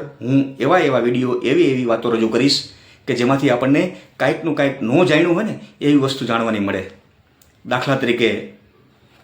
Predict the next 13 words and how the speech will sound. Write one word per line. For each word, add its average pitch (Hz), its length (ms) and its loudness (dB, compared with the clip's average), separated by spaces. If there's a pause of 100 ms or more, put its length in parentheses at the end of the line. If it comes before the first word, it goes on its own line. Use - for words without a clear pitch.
(140)
ભારતની 120 460 -2 (160)
મોટામાં 110 420 0
મોટી 113 220 0
નદી, 107 300 -2
વિશ્વની 117 340 -2
મોટામાં 113 360 -2
મોટી 110 320 -2
નદી, 107 360 -2 (440)
વિશ્વનું 110 600 -2
પ્રખ્યાત 117 440 -4
પ્રાણી 117 340 -2 (1300)
અને 117 160 0 (520)
પ્રખ્યાત 120 340 -2